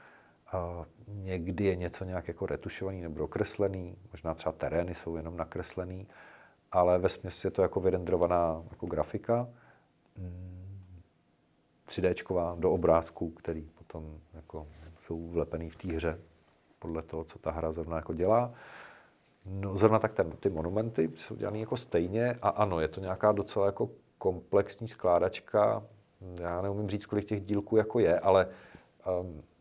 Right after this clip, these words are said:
každej ten dílek, krom toho, že existuje teda <laughs> a musel být vymodelovaný, a, a někdy nějak otexturovaný, tak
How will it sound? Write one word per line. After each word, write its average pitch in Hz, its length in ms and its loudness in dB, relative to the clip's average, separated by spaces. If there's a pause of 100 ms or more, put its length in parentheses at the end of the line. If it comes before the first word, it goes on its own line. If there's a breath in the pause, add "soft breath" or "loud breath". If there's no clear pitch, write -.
(540)
každej 104 380 6
ten 120 400 4
dílek, 90 600 6 (160)
krom 107 280 2
toho, 107 320 4
že 101 480 6 (340)
existuje 90 640 8
teda 92 300 8
<laughs> - 240 4
a - 40 -4
musel 98 260 0
být 98 120 8
vymodelovaný, 95 680 2 (680 loud breath)
a, 90 160 -4 (1000)
a 85 60 -8
někdy 85 360 -6
nějak 82 220 -2
otexturovaný, 110 800 4
tak 101 280 2